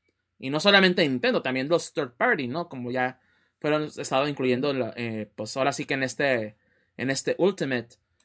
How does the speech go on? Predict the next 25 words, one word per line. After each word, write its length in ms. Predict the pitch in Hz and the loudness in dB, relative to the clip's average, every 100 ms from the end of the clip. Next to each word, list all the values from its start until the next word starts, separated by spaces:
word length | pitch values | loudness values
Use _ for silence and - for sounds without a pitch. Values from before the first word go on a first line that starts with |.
| _ _ _ _ _ _ | _ _ _ _ _ _
Pero 140 | 160 160 | 4 6
a 60 | |
final 280 | 165 165 160 | 6 6 8
de 100 | 180 | 8
cuentas 320 | 185 190 190 | 4 -2 -2
también 280 | 170 143 226 | -2 -2 2
la 120 | 170 | 4
Evo 580 | 143 147 180 170 139 - _ - | 6 4 6 6 6 -2 _ -20
ya 320 | 127 156 190 | 0 6 6
existía 360 | 214 - 165 | 6 0 0
antes 200 | 151 160 | 0 -2
de 80 | 135 | -6
Smash. 440 | 117 131 190 - - _ _ _ _ _ | 0 4 4 0 -12 _ _ _ _ _
Estamos 440 | - 147 175 190 196 | -4 2 4 4 4
hablando 420 | 156 151 175 170 | 4 4 2 2
que 120 | 156 | 2
desde 200 | 143 135 | 2 2
el 60 | 135 | 2
dos 160 | 127 | 0
mil 200 | 127 185 | 0 -2
siete 360 | 208 180 247 254 | 0 2 2 2
es 100 | - | 0
cuando 240 | 190 170 | -2 -2
empezaron 680 | 143 123 123 - 156 202 180 | -2 -2 -4 0 0 0 0
a, 220 | 139 107 | 0 -2